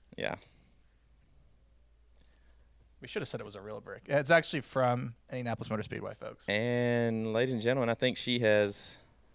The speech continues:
Speaker 1: set in on her choices there.
Speaker 2: Spilling milk.
Speaker 1: Milk dropping everywhere. Now, we do have cookies back here if anybody wanted to,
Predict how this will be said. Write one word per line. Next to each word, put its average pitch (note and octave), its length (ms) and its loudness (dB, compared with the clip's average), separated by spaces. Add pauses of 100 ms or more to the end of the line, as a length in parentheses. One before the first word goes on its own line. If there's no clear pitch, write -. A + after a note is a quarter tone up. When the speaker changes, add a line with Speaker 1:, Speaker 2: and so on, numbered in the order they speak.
(300)
Speaker 1:
set B2+ 380 6
in C3+ 440 6
on A2+ 220 4
her A#2 260 8
choices C#3+ 500 2
there. A2 400 6
Speaker 2:
Spilling C4 300 -10
milk. G4+ 400 -10 (440)
Speaker 1:
Milk B2+ 280 6
dropping B2+ 340 6
everywhere. C3 360 6
Now, B2 160 8
we B2 80 6
do D#3+ 160 6
have F3 220 10
cookies D#3+ 380 2
back D#3+ 240 10
here E3+ 240 6
if C3 180 6
anybody B2+ 360 6
wanted B2 360 4
to, A2 460 2